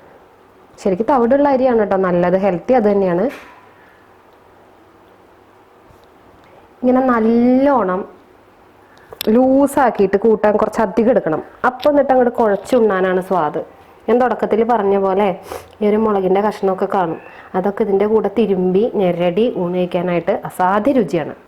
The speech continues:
സാധാരണ നമ്മൾ എല്ലാ കൂട്ടാനിലേക്കും പുളിയുടെ അളവ് പറയണ സമയത്ത് ഒരു നെല്ലിക്ക വലിപ്പം എന്നാണ് പറയാറ്. പക്ഷേ ഈ കൂട്ടാൻ ഉണ്ടാക്കുന്ന സമയത്ത് പുളി കുറച്ചധികം വേണം. അതുകൊണ്ട് ഒരു ചെറിയ ചെറുനാരങ്ങ വലിപ്പത്തിൽ പുളി, അത് കുറച്ച് നേരം വെള്ളത്തിലിട്ട് വെക്കുക. എന്നാലാണ് പെട്ടെന്ന് നന്നായിട്ട് അതിൻ്റെ,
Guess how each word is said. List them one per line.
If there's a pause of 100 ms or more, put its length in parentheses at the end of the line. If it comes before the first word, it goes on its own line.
(260)
സാധാരണ
നമ്മൾ
എല്ലാ
കൂട്ടാനിലേക്കും
പുളിയുടെ
അളവ്
പറയണ (120)
സമയത്ത് (120)
ഒരു
നെല്ലിക്ക
വലിപ്പം
എന്നാണ്
പറയാറ്.
പക്ഷേ (180)
ഈ
കൂട്ടാൻ
ഉണ്ടാക്കുന്ന
സമയത്ത് (220)
പുളി
കുറച്ചധികം
വേണം. (320)
അതുകൊണ്ട് (120)
ഒരു (100)
ചെറിയ (260)
ചെറുനാരങ്ങ
വലിപ്പത്തിൽ (120)
പുളി, (440)
അത്
കുറച്ച്
നേരം
വെള്ളത്തിലിട്ട്
വെക്കുക. (120)
എന്നാലാണ് (120)
പെട്ടെന്ന്
നന്നായിട്ട്
അതിൻ്റെ,